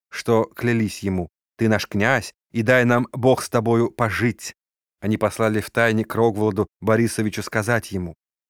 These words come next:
"Князь наш, согрешили мы пред Богом и пред тобою, что встали на тебя без вины, и имение твое и твоей дружины все разграбили, а самого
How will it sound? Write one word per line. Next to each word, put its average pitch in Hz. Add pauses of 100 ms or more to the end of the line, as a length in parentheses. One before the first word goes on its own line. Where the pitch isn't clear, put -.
(160)
"Князь 120
наш, 107 (260)
согрешили 143
мы 135
пред 123
Богом 127
и -
пред -
тобою, 120 (380)
что -
встали 123
на 120
тебя 123
без 113
вины, 117 (200)
и 139
имение 135
твое 123
и 135
твоей 117
дружины 117
все -
разграбили, 113 (360)
а 98
самого 117